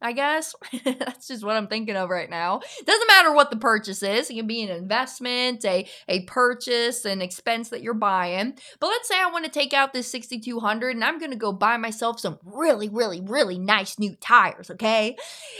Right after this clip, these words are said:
And what I'm gonna do is I wanna pay myself back, and I wanna pay myself back with interest. So if I'm gonna be taking out this sixty-two hundred,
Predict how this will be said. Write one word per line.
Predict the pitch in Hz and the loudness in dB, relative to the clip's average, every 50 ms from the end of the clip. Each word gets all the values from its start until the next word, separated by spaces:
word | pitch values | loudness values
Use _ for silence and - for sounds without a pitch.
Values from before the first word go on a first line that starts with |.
| 359 - _ - | -12 -8 _ 2
And | 262 269 262 262 262 254 254 247 247 - - | 4 6 6 6 6 4 2 0 -4 -8 -8
what | 269 254 240 262 294 320 | -6 0 4 6 6 6
I'm | 381 392 370 349 | 4 2 -2 -2
gonna | - 339 302 277 262 | -4 -4 -4 -2 -4
do | 214 208 220 311 359 403 427 403 349 226 190 196 247 - - - | -4 -4 0 2 4 4 4 4 4 2 2 2 2 0 0 0
is | 220 226 233 233 240 220 233 - - | 0 2 2 2 2 0 -4 -4 2
I | 247 262 277 285 | 4 4 4 4
wanna | 302 330 320 320 | 0 -6 -6 -8
pay | 320 320 - - 294 277 269 | -8 -10 -8 -8 -6 -6 -4
myself | 269 262 240 247 - - 254 233 220 220 220 - - | -2 -4 -4 -4 -6 -2 0 0 0 0 -2 -4 0
back, | 302 349 370 392 320 208 165 208 214 - - - - - | 0 2 2 2 2 2 2 2 0 -6 -18 -20 -14 -8
and | - 254 254 254 254 254 233 - | -6 -4 -2 -2 -4 -6 -6 -4
I | - 254 | -2 -2
wanna | 277 320 349 381 | -2 -2 -4 -6
pay | 370 - - 330 302 294 | -6 -8 -8 -8 -6 -4
myself | 294 285 277 269 269 - 247 233 220 220 | -2 -2 -2 -2 -2 -2 -2 -2 -2 -2
back | - 202 202 202 208 - | 0 2 2 2 0 -2
with | 202 185 - 254 | -6 -4 0 0
interest. | 277 294 277 269 - - 180 160 - - - - - _ - - - - - - | 0 0 -2 -4 -6 -6 -6 -6 -8 -12 -14 -16 -16 _ -20 -20 -20 -20 -20 -14
So | - - 330 294 302 302 294 - - - | -6 2 4 6 6 6 4 -2 -4 -4
if | 277 320 - | -2 2 4
I'm | 294 277 349 427 | 4 4 4 2
gonna | 523 539 523 523 508 453 | 2 0 -2 -2 -2 -2
be | 349 330 320 | -2 -4 -4
taking | - - 320 330 320 330 311 285 285 | -8 -6 -6 -6 -6 -4 -6 -4 0
out | 285 294 285 277 277 | 2 2 2 0 0
this | - 226 220 - | -4 -4 -4 -4
sixty-two | - - - - - - 240 226 - - 247 226 208 202 | -8 -10 -10 -12 -12 -12 -12 -12 -12 -10 -8 -6 -6 -6
hundred, | - - - 349 392 427 427 403 339 226 180 175 180 185 240 277 269 | -6 -4 -2 -2 -2 -2 -4 -4 -2 0 0 0 0 -2 -2 -4 -8